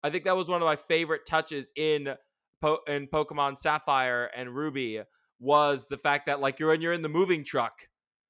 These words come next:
and then, like, the Machokes are doing all the work. Like, I thought that was really cool. But, of course, oh, we have to talk about Machamp,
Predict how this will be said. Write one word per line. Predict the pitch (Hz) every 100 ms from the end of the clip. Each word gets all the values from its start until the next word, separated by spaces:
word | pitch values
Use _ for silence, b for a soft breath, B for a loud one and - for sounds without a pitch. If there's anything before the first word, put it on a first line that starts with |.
| _ _ -
and | 151
then, | 160
like, | 156 151
the | 156
Machokes | 139 147 147 - 160 -
are | 143
doing | 147 143
all | 135 123
the |
work. | 120 127 98 110
Like, | 117
I | 131
thought | 131 147
that | 139
was | 117
really | 123 107 -
cool. | 107 73 - _ _ _ -
But, | 139 147
of | -
course, | 180 165 139 - 131 - _ _ _ _ -
oh, | 139 147
we |
have | 147 151
to | 156
talk | 135 147 151
about | 139 139 -
Machamp, | 127 - 220 151 135